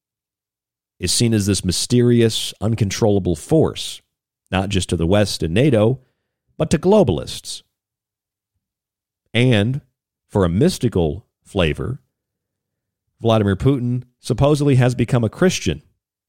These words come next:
and wants to influence Russian culture and society evermore with Christian values. So you have a strong, religious-minded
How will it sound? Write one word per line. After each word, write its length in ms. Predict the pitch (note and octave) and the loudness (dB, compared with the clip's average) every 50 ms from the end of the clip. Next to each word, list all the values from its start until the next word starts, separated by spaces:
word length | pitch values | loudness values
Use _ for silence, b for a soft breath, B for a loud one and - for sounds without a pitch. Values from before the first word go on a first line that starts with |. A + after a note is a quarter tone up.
| _ _ _ _ _ | _ _ _ _ _
and 160 | - F2 F2+ F#2+ | -2 0 0 2
wants 300 | G#2 A2 A#2 A#2+ - - | 2 2 0 0 -4 -6
to 440 | - - G#2 G2 G2 G2 - - - _ _ _ _ _ _ _ _ _ _ _ _ _ _ _ _ _ _ - | -4 -2 0 2 0 0 -2 -6 -10 _ _ _ _ _ _ _ _ _ _ _ _ _ _ _ _ _ _ -2
influence 640 | C3 C3+ C#3 C3+ - C3 B2+ A#2+ A#2+ A#2 - - | -2 0 0 0 0 2 2 2 2 0 0 -2
Russian 520 | G#2+ G#2 G2+ - - - G2+ G2 F#2+ - - _ _ | 0 0 0 0 0 0 0 0 -2 -6 -8 _ _
culture 420 | - - G#2+ G#2 G2 - G2+ F#2+ F#2 | -2 0 0 0 0 -2 -2 -2 -2
and 100 | F2 F2 | -2 -2
society 720 | - F2 - - G2+ F#2+ F#2+ F#2+ F2+ F2 E2 D#2+ D#2+ - _ _ _ _ _ _ _ _ _ _ _ _ _ _ _ _ _ _ _ _ _ _ _ - | -4 -4 -2 0 2 2 2 2 2 0 0 -2 -4 -8 _ _ _ _ _ _ _ _ _ _ _ _ _ _ _ _ _ _ _ _ _ _ _ -4
evermore 500 | G#2+ A2+ A2+ A2 G#2+ G#2 G#2 G2+ G2 F2+ | 0 0 2 2 2 2 2 2 2 2
with 380 | F2 E2+ E2 D#2+ - - - - | 2 0 0 -2 -6 -12 -16 -6
Christian 480 | - - G2 - - - F#2 D#2 D2+ | -2 -2 -2 -2 -4 -6 -6 -6 -2
values. 580 | D#2+ F2+ E2+ E2+ D#2 C#2 B1 G1+ - - - - - _ _ _ _ _ _ _ _ _ _ _ _ _ _ _ _ _ _ _ _ _ _ _ _ _ _ _ _ _ _ _ _ | 0 0 0 2 0 -2 -4 -8 -10 -12 -14 -16 -18 _ _ _ _ _ _ _ _ _ _ _ _ _ _ _ _ _ _ _ _ _ _ _ _ _ _ _ _ _ _ _ _
So 220 | _ - - G#2+ G2+ | _ -4 -2 0 2
you 140 | G2 G2 F#2 | 2 2 2
have 260 | F#2+ F2+ F#2+ F#2 F2 | 2 2 2 2 0
a 120 | E2+ D#2+ | 0 -2
strong, 840 | D#2 - - - - G#2 G#2 G#2+ A2 A#2 A#2+ B2+ C3+ C#3 - D3 - _ _ _ _ _ _ _ _ _ _ _ _ _ _ _ _ _ _ _ _ _ _ | -2 -4 -6 -6 -2 0 2 2 4 4 2 2 0 -2 -4 -8 -10 _ _ _ _ _ _ _ _ _ _ _ _ _ _ _ _ _ _ _ _ _ _
religious-minded 1200 | - E2 E2+ E2+ E2+ G2 A2+ C3+ C3+ C#3 C#3 - - A#2 A#2 A2+ A2 A2 A2 G#2 G#2+ G#2+ G#2+ G#2+ A2 | -6 -4 -2 0 0 2 2 2 2 2 0 0 -2 -2 0 0 2 0 2 2 2 0 0 -2 -6